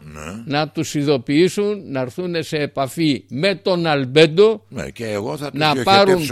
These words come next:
Speaker 1: στον κύριο.
Speaker 2: πληροφορίες
Speaker 1: Ναι, ναι.
Speaker 2: τι ετοιμάζεται να γίνει. Θα γίνει κάτι πολύ συνταρακτικό.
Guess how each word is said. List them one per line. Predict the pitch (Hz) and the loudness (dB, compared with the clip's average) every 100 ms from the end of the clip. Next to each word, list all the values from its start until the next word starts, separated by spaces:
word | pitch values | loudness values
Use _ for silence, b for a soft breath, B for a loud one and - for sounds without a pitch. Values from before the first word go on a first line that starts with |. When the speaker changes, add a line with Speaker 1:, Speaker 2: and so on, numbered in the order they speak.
| 120 | -6
Speaker 1:
στον | 156 | -2
κύριο. | 175 170 | 2 4
Speaker 2:
πληροφορίες | 160 143 143 139 151 185 220 220 - _ | 4 0 0 2 4 6 4 2 -6 _
Speaker 1:
Ναι, | 107 | -14
ναι. | 82 - | -14 -8
Speaker 2:
τι | 190 214 220 - | -2 -2 -4 -4
ετοιμάζεται | 170 147 156 147 190 202 202 196 | -4 -2 -2 0 0 0 -2 -2
να | 190 170 | 0 0
γίνει. | 160 175 147 110 92 _ | 2 2 2 -2 -12 _
Θα | - 147 | -4 -2
γίνει | 151 202 175 | -2 -4 -4
κάτι | 196 190 180 | -4 -4 -6
πολύ | 139 - 139 151 247 | -8 -4 -2 0 -2
συνταρακτικό. | 180 175 147 135 123 107 127 104 147 185 - | -4 -4 0 0 0 -6 -10 0 2 2 -2